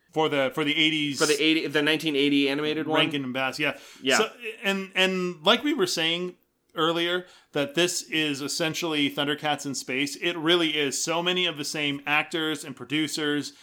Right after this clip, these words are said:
Speaker 1: and directors and composers. Like, it, basically, they took everybody who worked on Thundercats and moved them over to this project.
Speaker 2: Yeah, I think so.
Speaker 1: I mean, there's some, there's a couple extra people they added and whatnot, but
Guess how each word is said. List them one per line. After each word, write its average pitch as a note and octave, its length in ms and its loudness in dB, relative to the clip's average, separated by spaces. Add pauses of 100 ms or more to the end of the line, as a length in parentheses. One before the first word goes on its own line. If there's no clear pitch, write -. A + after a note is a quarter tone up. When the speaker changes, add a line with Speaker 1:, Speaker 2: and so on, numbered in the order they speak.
(240)
Speaker 1:
and C3 200 -8
directors D3+ 680 2
and B2+ 80 -10
composers. D#3 460 0
Like, C#3+ 140 -2
it, E3+ 380 -2
basically, G3 480 2
they E3 120 2
took E3 200 -2
everybody F#3 380 2
who D#3 80 -2
worked D#3+ 220 -2
on C#3 100 -4
Thundercats D3+ 640 -2 (360)
and D3+ 220 -2
moved D3+ 220 2
them D#3 140 0
over D3 180 2
to C3 100 -2
this C3 180 -4
project. A2 580 -10 (1000)
Speaker 2:
Yeah, F#4 160 2
I G#3+ 60 4
think A#3 220 -4
so. C3 380 -2 (580)
Speaker 1:
I F#3 60 4
mean, A3 140 4
there's G#3+ 240 6
some, F3 360 0
there's G3 220 4
a D3+ 60 -8
couple G3+ 280 2
extra F3+ 280 0
people D#3+ 260 -4
they C#3+ 140 0
added E3 380 4
and C3 140 -6
whatnot, C3 400 -4
but B2+ 200 -6